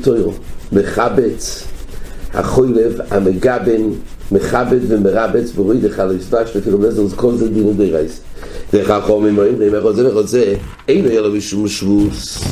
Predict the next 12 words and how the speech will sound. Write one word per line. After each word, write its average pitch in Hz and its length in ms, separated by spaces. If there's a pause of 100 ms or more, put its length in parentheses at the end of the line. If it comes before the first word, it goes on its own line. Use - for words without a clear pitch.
(1700)
רוידך 147 360
הלא 123 140
דבש, 117 320
רש"י 123 260
מביא, 107 380
איתו 123 200
לא 110 40
יסוב 107 240
וירס 90 400
דבש, 104 540 (600)
לפי 117 240
רבנן 123 520